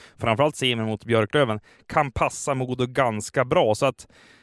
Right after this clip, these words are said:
jag ser framför mig att de bryter match sju-förbannelsen. De har haft svårt att vinna match sjuor på, ja, de senaste tio femton åren, framförallt på hemmaplan. Så att där är mitt H A-tips.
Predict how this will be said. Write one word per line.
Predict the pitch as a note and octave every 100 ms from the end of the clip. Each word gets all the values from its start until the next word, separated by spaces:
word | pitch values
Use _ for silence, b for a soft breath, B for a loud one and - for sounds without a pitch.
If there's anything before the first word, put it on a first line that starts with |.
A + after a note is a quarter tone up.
| b
jag | D#3+
ser | F3+
framför | G#3+ F#3
mig | F#3+ F#3
att | F3+
de | D#3+
bryter | C#3+ F3 F3+ -
match | C#3+ D3 -
sju-förbannelsen. | D#3 C#3 - C3+ D#3+ D#3 A2+ G#2+
De | A2
har | B2+
haft | C3+
svårt | - - D3 D#3+ D3
att | G#2+ A#2+
vinna | B2 A#2 A2+ A#2 A2+ A2
match | B2 A2+ -
sjuor | B2+ A#2+ C3+ A2+
på, | - A#2 A2+ A2 G#2 G2
ja, | G#2
de | G2 G#2
senaste | A2+ G#2+ G#2+
tio | A2+ G#2+
femton | A2 G#2 A2
åren, | A2 G#2+ G#2+
framförallt | A2 G#2 A2
på | A2
hemmaplan. | A#2 G#2+ A2 D3 A2+ F#2
Så | A#2
att | - - b b
där | A#2+ D#3 E3 E3 -
är | A#2+ A#2+
mitt | B2+ A2+ _ -
H | - B2 G#2
A-tips. | - - - -